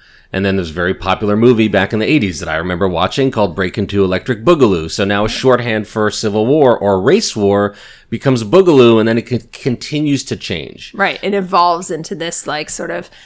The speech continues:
Speaker 2: sound-alike version with the word luau, and then that
Speaker 1: Yeah.
Speaker 2: turns into them wearing Hawaiian shirts. And so then you get these guys showing up supposedly, you know, um,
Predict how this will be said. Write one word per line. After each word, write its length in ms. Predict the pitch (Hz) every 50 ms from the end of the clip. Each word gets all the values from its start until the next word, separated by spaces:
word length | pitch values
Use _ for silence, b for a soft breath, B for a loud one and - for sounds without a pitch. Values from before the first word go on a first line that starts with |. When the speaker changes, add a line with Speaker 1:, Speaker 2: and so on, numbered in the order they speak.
| B B B
Speaker 2:
sound-alike 720 | - - - 233 208 214 214 214 208 196 196 - - 180 -
version 400 | 196 196 202 208 202 214 208 190
with 140 | 180 170
the 80 | - 170
word 220 | - 170 180 175
luau, 560 | 208 233 269 285 277 240 226 202 185 170 170 170
and 160 | 175 185 175
then 160 | 160 165 170
that 180 | 185 196 208 190
Speaker 1:
Yeah. 60 | 202
Speaker 2:
turns 240 | 196 226 208 190 202
into 180 | 180 190 202
them 160 | 170 151 165
wearing 220 | 160 156 165 160 165
Hawaiian 420 | 160 202 170 170 160 151 123 147
shirts. 460 | 190 - - 269 254 233 202 - -
And 100 | 180 170
so 180 | 165 - 180 175
then 220 | 165 196 226 277
you 80 | 294 302
get 220 | 226 240 196 185
these 180 | - 175 151 -
guys 260 | - 156 151 160 170
showing 400 | - - - 190 170 170 170 165
up 200 | 156 151 - - B B B B B B B B _ _ _ _ _ _ -
supposedly, 1120 | - - 233 196 - - - 320 311 320 302 277 269 226 185 180 170 160 151 151 - 190 b b b b b -
you 140 | - 202
know, 420 | 190 175 170 165 156 156 160 160 - -
um, 580 | 170 170 160 160 156 156 156 151 156 170 -